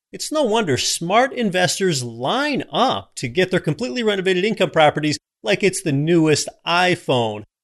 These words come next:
Headquartered in Memphis with their globally attractive cash flows, Mid-South has an A plus rating with the Better Business Bureau and four thousand houses renovated.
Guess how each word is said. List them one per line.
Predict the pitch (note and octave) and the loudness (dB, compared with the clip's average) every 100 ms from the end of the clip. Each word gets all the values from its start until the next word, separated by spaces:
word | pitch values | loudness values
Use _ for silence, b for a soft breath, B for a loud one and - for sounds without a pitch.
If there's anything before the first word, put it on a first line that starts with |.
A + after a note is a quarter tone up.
| _ | _
Headquartered | A3 A#3 - C4 A#3+ | -2 -2 2 2 2
in | A3+ | 0
Memphis | A#3 A#3 G3+ - | 0 0 0 0
with | G3 | -2
their | G3+ F3 | 0 -2
globally | D#3+ E3+ G#3+ A#3 A#3+ A#3+ | 0 0 0 0 -2 -4
attractive | A3 A3 A3 A3 | -6 -4 -4 -4
cash | - G#3+ G#3 | -6 -4 -4
flows, | - F3 D#3 C3 | -2 -2 -2 -4
Mid-South | C#3 A3 A3 - G#3 F#3+ | -4 -4 -4 -4 -4 -2
has | F#3+ D#3+ | 0 0
an | D3+ | -2
A | - G#3 | -2 -2
plus | A#3+ B3+ A3 A#3 | -2 -4 -4 -2
rating | A#3+ G3+ G3 - | -2 -2 -4 -4
with | E3+ | -4
the | F3 | -2
Better | D#3 D#3 | 0 -2
Business | G3+ A3 - | -2 -6 -6
Bureau | A3+ A3 G3+ _ - | -4 -4 -6 _ -8
and | F3 | -6
four | - - G3 G#3+ A#3+ C4 | -6 -8 -2 0 2 0
thousand | - G#3 F#3+ F3+ F#3 | -2 -2 0 0 0
houses | D#3 D#3 C#3+ D3 | 0 0 -2 -4
renovated. | F#3 F3 D3+ D3+ | -4 -2 -2 -4